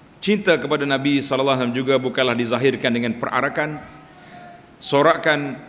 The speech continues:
atau membentangkan slogan-slogan yang ditulis pada spanduk-spanduk. Hari ini pula lebih dahsyat daripada itu, dia buat replika, unta lah, patung-patung,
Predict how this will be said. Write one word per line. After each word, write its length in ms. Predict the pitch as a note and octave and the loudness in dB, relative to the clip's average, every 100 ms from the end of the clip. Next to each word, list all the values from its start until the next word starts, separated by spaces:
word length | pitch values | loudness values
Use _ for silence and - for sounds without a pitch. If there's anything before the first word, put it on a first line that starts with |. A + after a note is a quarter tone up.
| - - | -12 -4
atau 400 | C3+ - C#3+ C#3 | -4 0 0 0
membentangkan 640 | C3+ C#3 C#3 C#3+ B2+ C3 | 0 0 2 0 -2 -4
slogan-slogan 720 | C#3 C3+ C3 B2 C3+ C3 C3 | -2 0 0 0 0 2 2
yang 80 | B2+ | 0
ditulis 480 | B2+ D#3+ F3 E3 - - - - | 0 2 2 2 -6 -14 -18 -4
pada 240 | B2+ B2+ | 0 0
spanduk-spanduk. 640 | A#2+ B2+ B2 B2 - F#2 - - - - - - - - - - | 0 -2 -2 -4 -6 -8 -10 -16 -20 -20 -20 -20 -20 -20 -18 -6
Hari 320 | A#2+ C#3+ D3+ | 0 0 0
ini 80 | C3 | 0
pula 240 | D#3 D#3 | 0 0
lebih 240 | C3 C3 | 0 -2
dahsyat 320 | C3+ C3+ D3+ B2 | -2 -2 -2 -2
daripada 160 | B2+ | -2
itu, 320 | B2 D#3 F3+ F3 - - - - | -2 0 -2 -4 -14 -20 -20 -10
dia 240 | A#2 C#3 C3+ | 0 0 2
buat 240 | D3 B2+ | 0 2
replika, 640 | D3 C3+ D3+ - B2 F#2+ | -2 0 -2 -2 -2 -2
unta 480 | A2 C3+ C#3+ - C#3+ B2+ | -4 -6 -6 -2 2 2
lah, 220 | C3 C#3 C3+ - - - - - - | 2 0 -4 -12 -20 -20 -20 -20 -6
patung-patung, 880 | A#2+ - C3 C#3 C#3+ D#3 C#3 B2 | -4 -4 -2 0 0 0 -2 -2